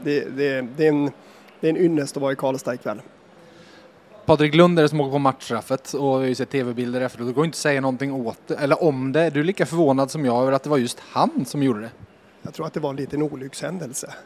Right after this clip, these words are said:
Speaker 1: Alltså Lund är inte känd för att vara någon ful spelare, men i stridens hetta kan det ju hända. Tyvärr då för Lund och för Färjestad.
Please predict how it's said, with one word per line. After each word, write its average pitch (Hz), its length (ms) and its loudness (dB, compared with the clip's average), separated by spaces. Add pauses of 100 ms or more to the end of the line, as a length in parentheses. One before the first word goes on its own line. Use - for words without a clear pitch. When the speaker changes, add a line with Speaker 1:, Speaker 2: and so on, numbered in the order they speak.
(140)
Speaker 1:
Alltså - 180 -2
Lund 165 320 4
är 208 40 4
inte 156 160 0
känd 139 280 -2
för 156 100 -4
att 147 60 0
vara 143 120 0
någon 139 140 -4
ful 143 240 -4
spelare, 156 400 -2
men 175 220 0 (400)
i 190 100 -4
stridens 247 460 -2
hetta 202 220 -2
kan 202 260 -6
det 202 60 -2
ju 196 80 4
hända. 185 460 -2 (1400)
Tyvärr 180 340 0
då 151 160 -2
för 175 120 -2
Lund 160 320 2
och 139 100 -2
för 147 100 -2
Färjestad. 139 600 -2